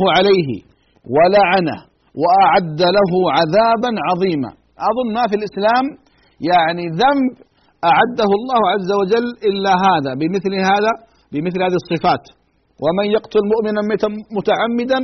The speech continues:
فجزاؤه جهنم خالدا فيها وغضب الله عليه ولعنه وأعد له عذابا عظيما". نسأل الله العافية والسلامة. ولذلك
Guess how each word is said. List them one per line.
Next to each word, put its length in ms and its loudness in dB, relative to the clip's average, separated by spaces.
فجزاؤه 760 2
جهنم 580 2
خالدا 800 2
فيها 300 -2
وغضب 460 4
الله 300 4
عليه 360 0
ولعنه 600 0
وأعد 440 0
له 120 2
عذابا 500 0
عظيما". 440 -4
نسأل 300 -8
الله 240 -2
العافية 340 -6
والسلامة. 400 -12
ولذلك 440 2